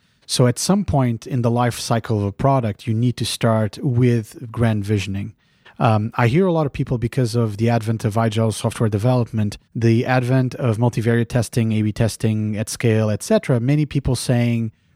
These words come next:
"Well, we'll just launch and see what happens." Sort of the classic Napoleon way, right? We engage and then we see. But <laughs> Napoleon, I'm sure, also planned a lot in advance before he did the engage and then we see part.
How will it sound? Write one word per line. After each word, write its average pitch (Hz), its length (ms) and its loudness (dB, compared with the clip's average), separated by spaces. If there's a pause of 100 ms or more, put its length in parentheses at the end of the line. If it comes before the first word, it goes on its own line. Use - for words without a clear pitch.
(100)
"Well, 131 220 4
we'll 131 140 2
just 123 260 -2
launch 131 220 -2
and 113 80 -8
see 120 100 -4
what 110 100 0
happens." - 380 -8
Sort 113 140 2
of 104 40 0
the 104 60 0
classic 117 480 0 (580)
Napoleon 135 680 2
way, 117 420 0
right? 107 420 -2
We 113 560 0
engage 117 440 2
and 117 120 0
then 113 140 2
we 110 80 0
see. 104 480 -4 (420)
But 127 220 4
<laughs> 147 80 2
Napoleon, 175 320 4
I'm 147 140 4
sure, 156 200 2
also 151 240 2
planned 143 300 -2
a 135 60 0
lot 135 280 -2
in 139 60 -2
advance 117 480 -2
before 135 320 0
he 139 80 2
did 135 160 2
the 143 200 4
engage 143 520 0
and 139 180 -2
then 143 140 -2
we 139 80 0
see 139 300 -2
part. 135 360 -2